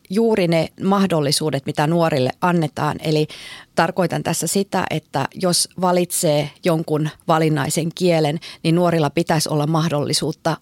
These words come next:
opiskella sitä. Et nyt on tällä hetkellä esimerkiksi, että ryhmäkoot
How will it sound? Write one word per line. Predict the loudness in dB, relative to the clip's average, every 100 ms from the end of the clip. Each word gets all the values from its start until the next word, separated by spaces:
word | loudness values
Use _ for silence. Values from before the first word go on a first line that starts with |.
| -4
opiskella | 0 0 -2 -4 -4 -2
sitä. | -2 -4 -2 -4 -4
Et | -6 -2
nyt | -2 -2
on | 0
tällä | 0 2
hetkellä | 0 -2 -2 -2
esimerkiksi, | -2 -2 0 -2 -4 -8 -4
että | -6 -2 -2 -2 -14 -4
ryhmäkoot | 0 0 -2 -2 2 2